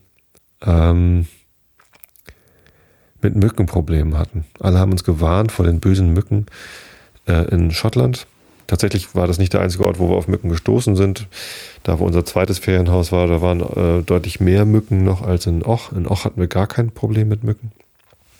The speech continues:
Aber da bei diesem John O'Groats, da gab's, konnte man dann so rumlaufen und, ähm, da war dann noch so ein Aussichtspunkt vom, vom nördlichsten, nee, Dun-, Dunnet Head war das, genau, da war eine Aussichts-, äh, Plattform vom nördlichsten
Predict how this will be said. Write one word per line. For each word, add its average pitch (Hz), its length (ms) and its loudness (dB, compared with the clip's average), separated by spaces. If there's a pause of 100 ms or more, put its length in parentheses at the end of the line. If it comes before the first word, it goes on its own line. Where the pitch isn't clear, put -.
(320)
Aber 95 280 2 (520)
da 95 140 2
bei 92 100 2
diesem 87 200 0
John 92 180 2
O'Groats, 95 420 0
da 92 120 0
gab's, 92 340 -2 (640)
konnte 98 220 -2
man 92 100 2
dann 87 120 2
so 90 80 2
rumlaufen 101 760 2
und, 87 600 -2
ähm, 82 500 2 (400)
da 80 140 -2
war 87 100 2
dann 87 100 2
noch 82 100 2
so 98 100 -2
ein - 60 -6
Aussichtspunkt 104 840 -2
vom, 87 440 0
vom 85 460 -2
nördlichsten, 92 760 0 (580)
nee, 90 80 2
Dun-, 95 340 0
Dunnet 110 360 0
Head 123 280 2
war 90 60 -2
das, 107 140 -6
genau, 82 200 2
da 107 340 2 (520)
war - 100 0
eine 92 100 0
Aussichts-, - 580 -4
äh, 92 460 2
Plattform 90 640 -2
vom 87 320 0
nördlichsten 90 800 0